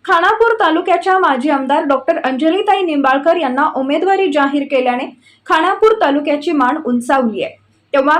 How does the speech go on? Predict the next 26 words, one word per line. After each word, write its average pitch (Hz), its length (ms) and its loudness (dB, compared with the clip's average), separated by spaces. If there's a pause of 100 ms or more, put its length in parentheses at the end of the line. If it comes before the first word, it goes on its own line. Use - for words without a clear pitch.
तालुक्याचा 330 560 2 (340)
खासदार 320 440 2
होण्याची 330 420 0
ही 330 160 0
पहिली 311 420 0
संधी 320 340 0
आहे. 285 300 0 (340)
यासाठी 415 500 0
खानापूर 339 500 0
तालुक्यातील 339 680 0
जनतेने 269 540 -2
डॉक्टर 254 300 -2 (120)
अंजलीताई 381 600 0
निंबाळकर 320 560 2
यांना 285 260 0
प्रचंड 320 440 -2
मतांनी 294 580 0 (240)
मतदान 285 480 0
करून 330 300 0
लोकसभेला 294 680 2
पाठवून 311 500 0
देऊ, 233 320 0
असे 285 200 -2
मत 294 300 0
व्यक्त 247 380 -2
केले. 220 240 -2